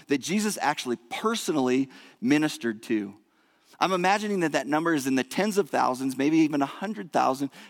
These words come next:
people that he had opportunities to personally invest in, personally talk to, personally engage with. We think about just two ministry days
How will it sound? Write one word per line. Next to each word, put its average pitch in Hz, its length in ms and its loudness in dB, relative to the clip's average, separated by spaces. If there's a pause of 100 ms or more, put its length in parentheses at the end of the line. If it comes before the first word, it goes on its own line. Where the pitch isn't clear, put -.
people 175 260 0
that 127 160 0
he 156 80 4
had 151 260 4 (400)
opportunities 156 720 0
to 127 100 -4
personally 123 840 0 (420)
invest 135 540 0
in, 101 180 -4
personally 165 680 0 (240)
talk 147 280 2
to, 120 120 -4
personally 156 560 0
engage 127 560 2 (240)
with. 113 200 -2
We 180 100 4
think 220 160 2
about 180 160 2
just 151 180 -6
two 240 160 0
ministry 202 460 0
days 123 380 0